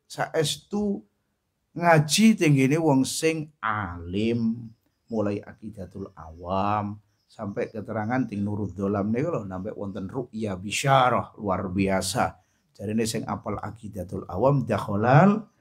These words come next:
jannah. Lho kaya ngoten-ngoten, Masya Allah, alhamdulillah.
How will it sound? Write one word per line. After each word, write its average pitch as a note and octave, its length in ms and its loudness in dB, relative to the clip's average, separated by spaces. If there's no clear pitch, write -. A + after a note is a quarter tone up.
jannah. G#2+ 400 -12
Lho D#3+ 160 -4
kaya G#3 240 -6
ngoten-ngoten, G#3 640 0
Masya C3+ 400 2
Allah, G#2+ 400 -6
alhamdulillah. A2+ 880 -4